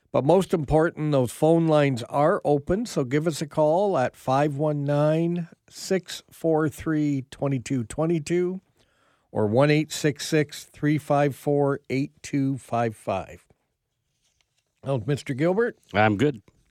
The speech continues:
Speaker 2: It's, uh, cold and damp today, though.
Speaker 1: And you're wearing s-,
Speaker 2: I'm, I'm wearing
Speaker 1: flip-flops.
Speaker 2: flip-flops, yeah.
Speaker 1: With no socks.
Speaker 2: Yeah. Why? What's the problem? <laughs>
Speaker 1: Because it's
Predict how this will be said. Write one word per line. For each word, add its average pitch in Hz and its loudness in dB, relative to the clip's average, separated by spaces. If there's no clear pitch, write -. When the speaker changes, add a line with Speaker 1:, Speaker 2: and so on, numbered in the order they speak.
Speaker 2:
It's, 90 -6
uh, 87 0
cold 98 0
and 85 -2
damp 101 -2
today, 65 -10
though. 62 -16
Speaker 1:
And 120 -4
you're 117 -2
wearing 113 -6
s-, - -20
Speaker 2:
I'm, - -12
I'm 101 -2
wearing 98 2
Speaker 1:
flip-flops. 101 -6
Speaker 2:
flip-flops, - -6
yeah. 110 -4
Speaker 1:
With 110 -6
no 120 -6
socks. - -16
Speaker 2:
Yeah. 101 -2
Why? 90 -4
What's - -12
the - -18
problem? 82 -4
<laughs> - -20
Speaker 1:
Because 117 -4
it's 107 -4